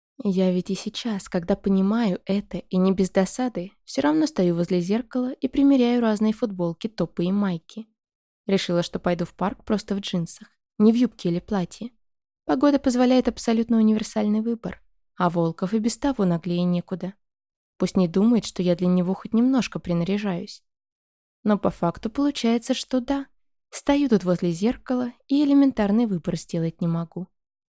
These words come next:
А уж как я с ним разговаривала вчера. И не только в переписке, кстати. Поначалу в кафе хотела ему разнос за Андрея устроить, а потом решила, что да ну нафиг. Все равно бессмысленно это дело.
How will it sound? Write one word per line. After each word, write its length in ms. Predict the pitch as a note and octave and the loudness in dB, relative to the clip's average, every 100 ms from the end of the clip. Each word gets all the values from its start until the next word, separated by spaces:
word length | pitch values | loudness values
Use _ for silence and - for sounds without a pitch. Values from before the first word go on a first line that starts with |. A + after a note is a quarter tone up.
| _ _ _ | _ _ _
А 140 | - F#3 | 0 0
уж 120 | - | 0
как 160 | F3+ | -4
я 80 | F3 | -4
с 100 | - | -2
ним 120 | F3+ | -2
разговаривала 760 | E3 E3 F3 E3 G#3 B3 E3+ E3+ | -2 -2 -4 -2 -2 -2 -4 -6
вчера. 460 | - - F3 F3+ - _ _ _ _ | -8 -8 -8 -10 -14 _ _ _ _
И 60 | F3+ | 2
не 140 | F3+ | 2
только 280 | E3+ E3+ - | 2 0 -2
в 80 | - | -4
переписке, 500 | G3 G#3 C4 - - | -2 -2 -4 -6 -8
кстати. 520 | - - F3 - A3+ _ _ _ _ _ _ _ _ _ - | -12 -10 -10 -12 -18 _ _ _ _ _ _ _ _ _ -6
Поначалу 520 | D4 C#4 - F#3 G3 | 0 0 2 2 0
в 100 | - | -2
кафе 320 | B3 A3+ A#3+ | -4 -2 -2
хотела 360 | A3+ B3 B3 A#3 | 2 2 2 2
ему 200 | A#3+ A#3+ | 4 4
разнос 380 | B3 A3+ F#3+ F3 | 2 2 0 0
за 200 | F3+ G#3+ | 0 0
Андрея 380 | A3 F3+ E3 | 0 -2 -4
устроить, 600 | D#3+ - - E3 D#3+ - _ _ _ - | -6 -10 -8 -8 -8 -12 _ _ _ -6
а 80 | A3+ | -2
потом 280 | A3 G#3+ | 0 2
решила, 380 | G#3 G3+ A3+ A3 | 0 -2 -2 -4
что 220 | G3+ - | -4 -6
да 120 | E3+ E3+ | -2 -2
ну 120 | E3 | -2
нафиг. 520 | F#3+ C4+ - - _ _ _ _ _ | -2 -6 -10 -20 _ _ _ _ _
Все 160 | - D#4+ | -2 0
равно 200 | E4+ D4+ | 2 2
бессмысленно 600 | G#3 - C4+ - F3 F3 | 2 0 -2 0 0 0
это 200 | F3 G#3+ | 0 -4
дело. 400 | - F#3+ F#3 | -4 -8 -8